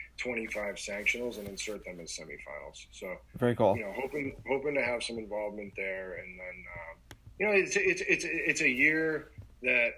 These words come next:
Speaker 1: we need to get through, um, on the event side. It's like, you know, a tough year because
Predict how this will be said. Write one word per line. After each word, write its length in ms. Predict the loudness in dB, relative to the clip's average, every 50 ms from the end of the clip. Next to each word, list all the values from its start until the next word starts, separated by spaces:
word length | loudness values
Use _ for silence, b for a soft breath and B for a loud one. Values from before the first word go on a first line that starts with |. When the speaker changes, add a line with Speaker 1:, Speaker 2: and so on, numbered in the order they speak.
| -6
Speaker 1:
we 100 | -4 -2
need 200 | 0 0 0 0
to 100 | -4 -8
get 260 | -6 -6 -6 -6 -4 -6
through, 320 | -6 -6 -4 -6 -8 -10 -12 -18 -20 -16 -10 -8
um, 240 | -6 -6 -6 -6 -4 -2
on 160 | -2 -2 0
the 60 | -2
event 300 | -4 -6 -8 -10 -10 -10
side. 300 | -10 -10 -8 -8 -8 -8 -8
It's 240 | -8 -10 -8 -6 -6
like, 260 | -6 -6 -6 -6 -8
you 80 | -8
know, 760 | -6 -6 -8 -10 -12 -16 -20 -20 -20 -20 -20 -20 -10 -6 -4 -4
a 40 | -2
tough 440 | 0 2 4 4 4 2 0 -4 -6
year 400 | -4 -2 -2 -2 0 0 -2 -2
because 600 | -4 -6 -4 -2 0 0 0 -2 -4 -6 -8